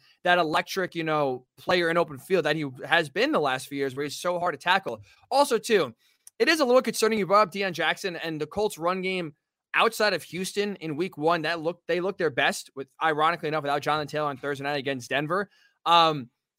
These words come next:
it's also concerning that you could argue his performance, thirteen carries for sixty-two yards,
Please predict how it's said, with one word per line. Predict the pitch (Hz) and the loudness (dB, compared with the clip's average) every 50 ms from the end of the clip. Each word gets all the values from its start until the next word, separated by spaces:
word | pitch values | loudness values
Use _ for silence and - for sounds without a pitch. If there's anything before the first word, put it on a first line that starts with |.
| _ | _
it's | - - | 4 4
also | 294 302 - 320 | 4 6 4 0
concerning | - 226 - - 240 233 214 196 | -8 -6 -2 0 2 2 2 2
that | 185 170 | 0 -2
you | 175 226 | -4 -4
could | 226 - 202 | 0 2 2
argue | 185 185 185 156 156 139 | 4 4 2 2 -2 -6
his | 123 120 165 196 208 190 | -4 -2 -2 -2 -2 -4
performance, | - - 151 - - 170 165 151 135 127 - - | -8 -14 -10 -4 0 0 0 0 -2 -6 -6 -6
thirteen | - 160 170 160 - 175 151 | -4 -4 -4 -4 -6 -10 -8
carries | - 156 160 165 151 - | -2 0 0 0 0 -2
for | 139 | -6
sixty-two | 127 - 170 - - 151 - - 139 | -10 -12 -12 -12 -14 -16 -10 -8 -4
yards, | 139 135 131 117 107 101 - | -2 0 0 -2 -2 -6 -12